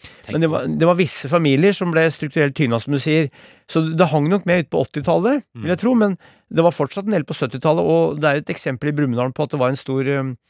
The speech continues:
Speaker 2: klapp, ikke klappjakt, men det var noen tater som ble... For ofte var det slåssing, vet du.
Speaker 1: Mm.
Speaker 2: Da kunne det være flere tatergutter,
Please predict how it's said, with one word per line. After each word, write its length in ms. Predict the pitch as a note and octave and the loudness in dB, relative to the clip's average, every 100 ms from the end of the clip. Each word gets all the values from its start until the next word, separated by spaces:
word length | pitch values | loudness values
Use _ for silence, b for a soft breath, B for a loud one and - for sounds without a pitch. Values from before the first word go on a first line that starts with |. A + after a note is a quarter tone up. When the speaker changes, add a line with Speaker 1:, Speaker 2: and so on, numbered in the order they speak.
| b - | b -6
Speaker 2:
klapp, 200 | C#3+ B2+ - | -4 -4 -10
ikke 220 | - C3+ D3 | -12 -10 -6
klappjakt, 400 | C#3 - C#3+ - | -6 -4 -6 -2
men 80 | C#3+ | 0
det 60 | |
var 120 | C3 | 2
noen 120 | C3+ - | 0 0
tater 300 | A#2 - B2 | -2 -2 -6
som 140 | D3 | -4
ble... 100 | C#3 C#3 B B | -2 -4 B B
For 140 | - | -4
ofte 220 | E3 - E3 | -4 0 0
var 80 | |
det 80 | D3+ | 0
slåssing, 400 | D#3 D#3+ - F3 | -2 -8 -6 -6
vet 100 | E3 | -4
du. 120 | B2 A2 _ | -6 -8 _
Speaker 1:
Mm. 200 | A#2+ G#2 | -14 -8
Speaker 2:
Da 100 | C3+ | -6
kunne 160 | D3 E3+ | -2 -2
det 40 | |
være 60 | - | 2
flere 240 | C3+ C#3+ | 2 2
tatergutter, 680 | D#3+ C#3+ A#2 B2+ C3 G#3 B3 | 2 2 2 -4 -2 -2 -2